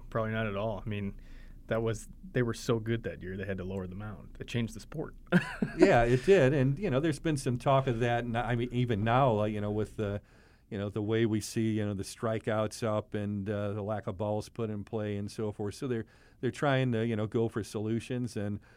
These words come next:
Speaker 2: hey, you know, is that gonna be something they throw on the table and discuss again?
Speaker 1: Could be.
Speaker 2: Who, yeah, who, who knows? Yeah, it could be. Uh, but, uh, you know, when, when they took that down five inches, it's interesting.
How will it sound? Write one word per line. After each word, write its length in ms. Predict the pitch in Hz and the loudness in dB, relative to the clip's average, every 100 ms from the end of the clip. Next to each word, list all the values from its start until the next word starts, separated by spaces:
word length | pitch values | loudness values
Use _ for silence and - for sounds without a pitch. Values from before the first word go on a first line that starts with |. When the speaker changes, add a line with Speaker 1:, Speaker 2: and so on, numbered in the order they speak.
| - - | -20 -6
Speaker 2:
hey, 160 | 143 120 | -2 0
you 120 | 101 | 0
know, 160 | 95 104 | -2 0
is 220 | 123 101 | -2 0
that 240 | 117 120 | -2 -4
gonna 200 | 131 117 | -4 -4
be 260 | 110 120 113 | -2 0 0
something 420 | - 117 117 117 | -2 -4 -2 -4
they 120 | 110 | -4
throw 260 | - 117 113 | -4 -2 -2
on 80 | 113 | -2
the 100 | 101 | -4
table 400 | 120 113 120 113 | -4 -4 -4 -4
and 80 | |
discuss 480 | 95 - - 113 113 | -6 -10 -4 -4 -2
again? 360 | 117 113 117 117 - - - | -4 -2 0 -2 -6 -20 -20
Speaker 1:
Could 140 | - - | -20 -20
be. 80 | 117 | -10
Speaker 2:
Who, 100 | - - - | -10 -10 -8
yeah, 160 | 202 226 - | -6 -6 -4
who, 240 | 175 180 - | -2 -2 0
who 120 | 160 | 0
knows? 300 | 165 208 113 | 2 2 0
Yeah, 240 | 110 160 175 | 0 -2 -2
it 100 | - | 0
could 240 | 160 120 | -2 0
be. 300 | 156 185 110 | 0 2 2
Uh, 240 | 95 92 90 _ - _ - | 2 0 -4 _ -20 _ -2
but, 280 | 127 110 120 | -2 0 0
uh, 260 | 104 104 - | 0 -2 -2
you 100 | 147 | 0
know, 100 | 131 | 0
when, 240 | 135 139 | 0 -2
when 220 | 131 131 143 | 0 -2 2
they 140 | 185 | 0
took 320 | - 185 180 | 2 -2 0
that 220 | 143 104 | 2 0
down 320 | 104 123 175 139 | 2 0 0 -2
five 360 | 110 95 92 | 0 0 0
inches, 320 | 98 95 107 | -4 -4 -4
it's 200 | 104 95 | -4 -4
interesting. 680 | 123 110 107 - 110 104 104 | -6 -4 -8 -6 -4 -4 -6